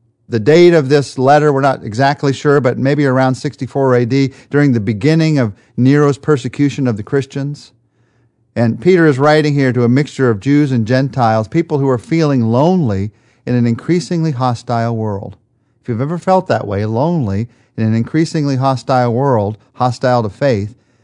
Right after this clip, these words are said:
you understand who he's writing to. They were feeling like strangers. They were feeling like outcasts. They were sensing how really different they were from the world around them. Now, I don't know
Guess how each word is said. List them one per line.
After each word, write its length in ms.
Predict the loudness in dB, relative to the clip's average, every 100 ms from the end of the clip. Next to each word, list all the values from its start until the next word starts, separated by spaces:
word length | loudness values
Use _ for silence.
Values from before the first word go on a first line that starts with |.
| _ _ _ _
you 200 | -4 0
understand 640 | 0 -2 -4 -2 0 -2
who 140 | 0 0
he's 140 | 0
writing 380 | -2 -4 -6 -8
to. 200 | -12 -16 -2
They 80 |
were 100 | 0
feeling 320 | 0 2 2 2
like 160 | -2
strangers. 520 | -4 -2 0 0 0
They 100 | -2
were 80 | -2
feeling 400 | 0 0 2 2
like 180 | 0 -2
outcasts. 840 | -2 -2 -2 -6 -6 -6 -10 _ -20 -4
They 80 | 0
were 80 | 2
sensing 400 | 2 0 0 0
how 160 | 2
really 320 | 4 4 2 2
different 500 | 2 2 2 -4 0
they 200 | 2 2
were 580 | 2 4 4 2 0 -6 _ _
from 160 | -2 0
the 80 | 2
world 260 | 4 4
around 460 | 2 0 0 0 -4
them. 180 | -8 -18 _ _ _ _ _ _ _ _ _ _ _ _ _ -4
Now, 120 | -2 0
I 120 | 2
don't 220 | 2 2
know 340 | 2 4 2